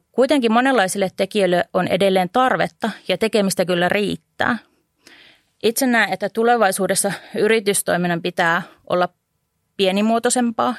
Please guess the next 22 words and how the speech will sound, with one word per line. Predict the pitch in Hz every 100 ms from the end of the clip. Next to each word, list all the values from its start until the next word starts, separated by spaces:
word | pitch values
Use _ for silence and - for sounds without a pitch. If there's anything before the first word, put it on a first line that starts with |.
| -
ja | 196
paikallisempaa | 190 175 - - - - - 113 226 _ - - - -
ja | 180 - -
semmoista | 208 202 202
taitopohjaista | 233 220 190 - 165 175 - 175
palveluakin. | 175 170 160 - - 226 233 _ _ _ _ _ _ _ _ _ _ -
Näen, | 196 196 196
että | - 196 196 - - - - _ _
entisaikojen | 208 220 254 196 185 185 180 - _ _
kädentaito | 214 214 190 170 165 175
ja | 170
ammattikunnat | 180 175 175 180 165 165
pitäisi | - 165 170 - _ -
oikeastaan | 180 185 185 185
palauttaa, | 196 196 180 170 - 175
koska | 175 -
siellä | 185 185
kiertotalouden | 175 233 240 220 196 185 180 175
periaatteessa | 202 202 185 - 175 -
on | 185
monia | 196 202 196 175
sille | - 196 180